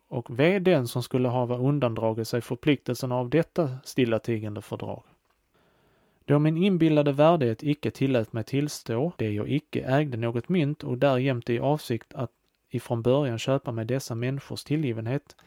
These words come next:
gav jag en av dem ett par franker för att hämta några kvarter vin. Då blev ett lovtalande, ett smickrande, tituleringar, profeterande och komplimenteringar regnade över mig från alla sidor.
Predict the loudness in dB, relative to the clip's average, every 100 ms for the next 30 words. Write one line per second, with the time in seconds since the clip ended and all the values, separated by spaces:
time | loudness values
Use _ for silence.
0 | _ _ 0 2 4 4 4 4 4 2
1 | 0 -4 -4 -6 -2 -2 -2 -6 -8 -8
2 | -6 -6 -6 -8 -8 -8 -6 -6 -2 -4
3 | -4 -8 -10 _ _ _ _ _ _ _
4 | -20 _ _ _ _ _ -6 0 4 4
5 | 2 -4 _ -6 -6 -2 4 4 4 2
6 | 2 2 0 -4 -4 -6 -2 -2 -2 -4
7 | -4 -4 -6 -4 -4 0 4 6 6 2
8 | -4 -8 -10 -6 -4 -4 -4 0 2 2
9 | -2 -4 -6 -4 -6 -4 -4 -4 -2 0
10 | 0 -2 -4 -2 0 0 0 0 2 2
11 | 0 -4 -4 -4 -2 -2 -4 -6 -6 -8